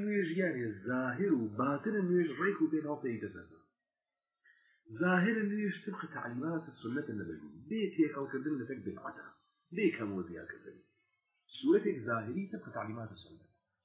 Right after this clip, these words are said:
صلوا كما رأيتموني أصلي. چۆن من نوێژەکەم؟ نوێژەکەم ئێوەش نوێژ بکەن. من عمل عملا ليس عليه أمرنا فهو رد. من أحدث في أمرنا هذا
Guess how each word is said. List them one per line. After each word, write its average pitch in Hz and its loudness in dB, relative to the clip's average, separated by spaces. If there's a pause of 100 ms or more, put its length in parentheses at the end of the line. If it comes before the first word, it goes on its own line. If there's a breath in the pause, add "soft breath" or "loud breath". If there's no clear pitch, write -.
(120)
صلوا 190 2
كما 160 -2 (160)
رأيتموني 107 -6 (100)
أصلي. - -20 (1080)
چۆن 254 6
من 190 8
نوێژەکەم؟ 156 4 (200)
نوێژەکەم 123 0
ئێوەش 107 -2
نوێژ 82 -10
بکەن. - -20 (1120 loud breath)
من 165 12
عمل 170 8
عملا 160 8 (180)
ليس 156 8
عليه 147 4
أمرنا 151 2
فهو 117 -4 (220)
رد. 127 -2 (880 soft breath)
من 147 2
أحدث 175 6
في 165 2
أمرنا 147 4 (220)
هذا 120 4